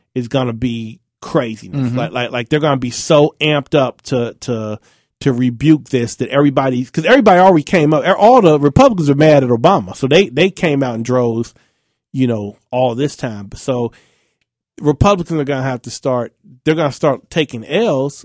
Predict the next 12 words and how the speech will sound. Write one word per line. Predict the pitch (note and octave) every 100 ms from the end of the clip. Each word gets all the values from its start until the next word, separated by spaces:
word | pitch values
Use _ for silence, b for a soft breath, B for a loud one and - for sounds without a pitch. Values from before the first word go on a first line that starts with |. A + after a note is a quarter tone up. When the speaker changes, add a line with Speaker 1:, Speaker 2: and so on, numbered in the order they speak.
| _
Speaker 1:
and, | C3+ B2+
and | C#3 B2+ - _ -
all | E3 F#3
the | D#3
close | - F#3+ F3+ D#3
races | D3 C3 C#3
are | B2+
gonna | B2+ B2
go | B2 B2
to | A#2+
the | A#2
Democrats. | A2+ E3 D#3+ - C3 A#2+